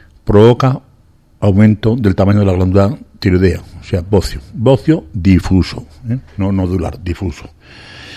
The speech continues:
A ver, en el, el segundo, la segunda causa de hipertiroidismo sería un nódulo tiroideo hiperactivo tóxico.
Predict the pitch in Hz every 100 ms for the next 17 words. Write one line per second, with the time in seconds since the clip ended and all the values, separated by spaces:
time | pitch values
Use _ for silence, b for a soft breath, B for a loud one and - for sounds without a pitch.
0 | B B B _ 117 101 101 - 113 110
1 | 104 104 - 123 113 - 123 151 151 127
2 | 104 - 113 131 123 143 135 120 110 104
3 | 101 110 117 165 170 - 120 117 107 110
4 | 139 151 160 156 113 104 131 156 165 B
5 | B B - 110 104 95 - 151 147 165
6 | - - - _ _ 170 147 - 101 90
7 | 80